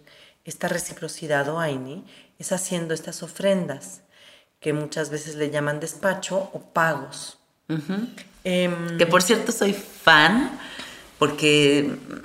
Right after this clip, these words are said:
Speaker 2: yo soy una persona que ama los colores, eh, la diamantina, <laughs> las flores, eh, sabes, como toda la configuración del despacho me parece divina, entonces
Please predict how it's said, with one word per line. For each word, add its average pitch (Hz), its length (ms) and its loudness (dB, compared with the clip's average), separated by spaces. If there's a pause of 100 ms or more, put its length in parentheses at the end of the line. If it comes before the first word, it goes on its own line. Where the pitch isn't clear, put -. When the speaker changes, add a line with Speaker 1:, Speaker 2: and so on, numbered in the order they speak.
(240)
Speaker 2:
yo 160 120 -2
soy 185 180 -2
una 190 160 -4
persona 151 420 0
que 151 80 0
ama 151 200 2
los 139 180 -2
colores, 131 1300 0 (680)
eh, 120 1160 -2 (840)
la 135 200 -2
diamantina, 127 1120 0
<laughs> - 1600 0
las 156 340 6
flores, 147 1040 6 (440)
eh, 135 960 4 (1500)
sabes, 185 280 4
como 147 240 0
toda 165 120 8
la 170 160 6
configuración 135 680 2
del 151 140 4
despacho 131 440 0
me 117 120 -4
parece 117 400 -2
divina, 120 400 -2
entonces 123 600 -4